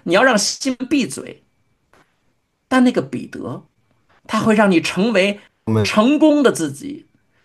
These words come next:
自信的自己，喜乐的自己，蒙福的自己，充满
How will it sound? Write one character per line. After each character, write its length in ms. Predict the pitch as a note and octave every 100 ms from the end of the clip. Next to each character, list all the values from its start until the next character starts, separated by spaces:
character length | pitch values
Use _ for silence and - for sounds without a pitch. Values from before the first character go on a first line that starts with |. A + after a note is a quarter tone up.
| _
自 280 | - F4 C4+
信 320 | - E4+ C#4+
的 120 | D#3+ D3
自 180 | C#3+
己， 320 | - - - _ _ _ _ _
喜 380 | - - A#3+ A3
乐 200 | C#4+ D4+
的 100 | G3+
自 220 | - F3+
己， 300 | C#3 - - _ _ _ _ _ _
蒙 260 | A3 D#4+ E4+
福 220 | A#3 B3+
的 100 | D4
自 180 | C4 F3
己， 340 | - - - _ _ -
充 220 | - F4
满 160 | C#4